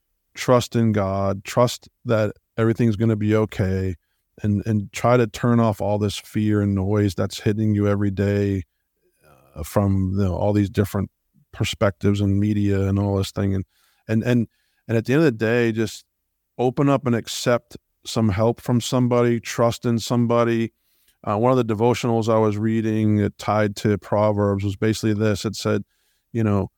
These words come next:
"Seek help, you know, have somebody else help you plan," you know? Um,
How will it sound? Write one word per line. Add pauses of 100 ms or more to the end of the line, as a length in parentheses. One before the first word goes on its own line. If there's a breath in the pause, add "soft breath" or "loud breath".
(180)
"Seek
help,
you
know,
have
somebody
else
help
you
plan,"
you
know?
Um,